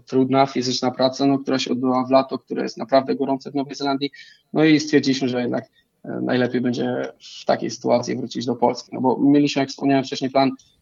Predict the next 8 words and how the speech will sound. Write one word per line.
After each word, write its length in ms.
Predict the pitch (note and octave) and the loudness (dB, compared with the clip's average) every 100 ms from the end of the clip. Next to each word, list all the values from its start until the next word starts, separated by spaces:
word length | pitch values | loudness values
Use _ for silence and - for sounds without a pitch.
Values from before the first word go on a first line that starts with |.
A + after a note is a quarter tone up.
| _ | _
żeby 180 | - C3 | -6 -4
pojechać 340 | C3+ C3 C3 | 0 0 0
stamtąd 320 | - C3+ C3+ C3 | 0 -2 0 2
do 60 | |
Australii, 540 | C3+ C3 - C#3+ C#3 - | 0 0 2 4 4 2
ale, 240 | C3 C3 | 2 2
no, 340 | B2+ B2 B2+ B2 - - | 2 0 -2 -4 -8 -8
niestety 1500 | B2+ B2+ B2+ B2 - - - C3 B2+ _ C3+ B2+ B2+ B2 | -4 -2 0 -2 -4 -4 0 0 0 _ 0 2 2 0